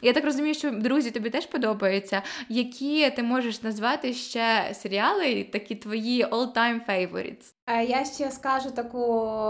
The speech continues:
Speaker 2: думку на рахунок «Друзів». Е, це феноменальний серіал, тому що теж дуже багато людей з мого оточення знають його на пам'ять. І я зрозуміла, в чому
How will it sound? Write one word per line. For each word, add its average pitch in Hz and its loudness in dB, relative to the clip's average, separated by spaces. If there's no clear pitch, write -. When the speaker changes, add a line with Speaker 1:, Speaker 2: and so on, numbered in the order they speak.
Speaker 2:
думку 240 0
на 233 0
рахунок 247 -2
«Друзів». 330 0
Е, 233 2
це 294 0
феноменальний 294 4
серіал, 269 4
тому 277 -2
що 262 0
теж 254 2
дуже 247 0
багато 240 0
людей 240 2
з 233 -6
мого 233 -2
оточення 254 -2
знають 233 -2
його 240 -2
на 226 -2
пам'ять. 277 -2
І 247 -4
я 294 4
зрозуміла, 294 2
в 247 -4
чому 277 0